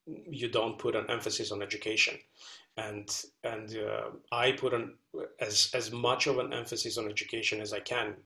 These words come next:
I am, uh, the artistic director and the principal conductor of World Youth, uh, Symphony Orchestra at Interlochen, but, you know, I've worked so much with, uh, the national orchestras in Romania, um, you know, with this, uh, uh, system that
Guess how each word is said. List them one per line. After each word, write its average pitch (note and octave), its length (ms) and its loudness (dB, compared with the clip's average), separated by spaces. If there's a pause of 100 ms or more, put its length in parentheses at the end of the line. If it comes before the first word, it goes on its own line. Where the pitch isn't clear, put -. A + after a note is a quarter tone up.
I A#2+ 100 4 (120)
am, A2+ 440 -2
uh, A2 340 -2
the B2 120 -4
artistic A#2 380 -2
director A2 320 -4
and G#2+ 100 -6
the G#2+ 60 -4
principal A2+ 420 -4
conductor A2 500 -6
of G#2+ 180 -4 (160)
World A#2 360 -2
Youth, A2 380 -8
uh, A2+ 180 -4
Symphony C3 360 2
Orchestra A2 420 -2
at A#2 80 0
Interlochen, A#2 520 0
but, A2+ 200 -2 (440)
you C#3 80 4
know, A2 160 2
I've A#2 240 4
worked A#2 280 2
so B2 300 6
much A#2 320 4
with, G#2+ 300 -2
uh, G#2+ 300 -2 (140)
the A#2+ 80 -2
national A#2 460 2
orchestras A2 840 -2
in A2 140 -8
Romania, A#2 580 0 (560)
um, G2+ 600 0
you A2+ 120 -10
know, G#2 140 -6
with G#2 140 -4
this, - 260 0
uh, G#2 360 -4 (220)
uh, G#2+ 280 -6
system A#2 500 2
that G#2 220 0